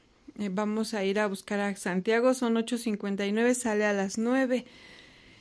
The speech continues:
Y bueno, ya terminé de la rutina, ya nada más me toca ir por tantita agua, aunque sea un litro, y por ir por Santiago. Ellos cenan y ya hay que dormirnos, oigan. Pero pues primero vamos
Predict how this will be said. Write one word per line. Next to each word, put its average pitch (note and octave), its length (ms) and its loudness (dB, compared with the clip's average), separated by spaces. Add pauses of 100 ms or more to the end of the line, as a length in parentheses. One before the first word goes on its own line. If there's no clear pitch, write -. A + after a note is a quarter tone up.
(200)
Y G#3+ 80 2
bueno, G#3+ 180 4
ya G#3+ 260 6
terminé A#3 760 8
de D#4+ 100 10
la F#3+ 380 10
rutina, B3+ 580 10 (140)
ya D4+ 100 10
nada B3 220 8
más A#3 200 6
me B3 140 8
toca A#3+ 440 6
ir A3 260 6
por G#3+ 360 10 (360)
tantita B3+ 540 6
agua, D#4 420 8
aunque A3 260 6
sea B3 360 10
un C4 180 12
litro, C4+ 340 10 (1300)
y B3 220 4
por B3 280 6
ir A3+ 160 4
por A#3+ 180 6
Santiago. A#3+ 720 6
Ellos A#3+ 280 8
cenan C4+ 520 10
y A#3 160 10
ya B3+ 420 8
hay G#3+ 180 0
que A3 120 -2
dormirnos, F#3+ 600 2
oigan. D3 240 -6 (120)
Pero F#3 260 0
pues F#3 200 0
primero A#3 440 6
vamos A3+ 500 4